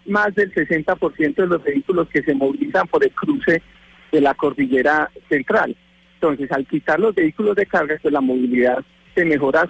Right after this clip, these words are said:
sustancialmente para los vehículos particulares. En tres semanas nos toca otra vez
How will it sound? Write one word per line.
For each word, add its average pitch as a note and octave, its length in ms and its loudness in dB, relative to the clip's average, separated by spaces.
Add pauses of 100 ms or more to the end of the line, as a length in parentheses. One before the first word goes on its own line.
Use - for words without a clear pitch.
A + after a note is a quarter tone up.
sustancialmente D3 1040 -4
para C3 220 0
los C#3 180 0
vehículos D3+ 500 0 (440)
particulares. E3 680 0 (260)
En G#3+ 100 -4
tres G#3+ 220 2
semanas G#3 360 0
nos D#3+ 220 -4
toca D3 240 -2
otra E3 280 0
vez D3 220 0